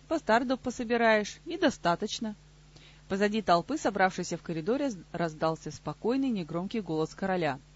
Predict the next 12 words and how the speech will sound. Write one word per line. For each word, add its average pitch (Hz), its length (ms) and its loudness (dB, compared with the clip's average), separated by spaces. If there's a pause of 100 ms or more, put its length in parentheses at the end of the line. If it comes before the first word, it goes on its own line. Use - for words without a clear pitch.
«Все - 340 2
вон!» 202 360 4 (880)
Толпа 165 320 4
немедленно 185 500 2
рассосалась, 180 760 0
и 202 80 -8
его 165 200 -4
величество 220 500 -4
в - 40 -6
сопровождении 180 720 -4
принца 170 400 -6
Мафея 214 500 -4